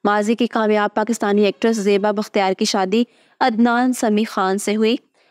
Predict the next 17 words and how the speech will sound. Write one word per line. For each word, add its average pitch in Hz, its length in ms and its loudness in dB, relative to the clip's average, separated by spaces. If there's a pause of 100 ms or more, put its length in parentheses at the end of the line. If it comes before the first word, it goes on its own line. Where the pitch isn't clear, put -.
(140)
अदनान 277 460 4
समी 262 320 2
खान 233 320 0
के 226 160 0 (220)
वालिद 202 500 0
अरशद 247 340 -2
समी 240 280 0
खान 220 300 0
रिटायर्ड 214 400 0
फौजी 196 360 0
थे 233 200 0
जो 233 140 0
बाद 190 260 0
में 202 240 0
ब्यूरोक्रेसी 202 560 0
में 202 180 2
आए। - 240 -4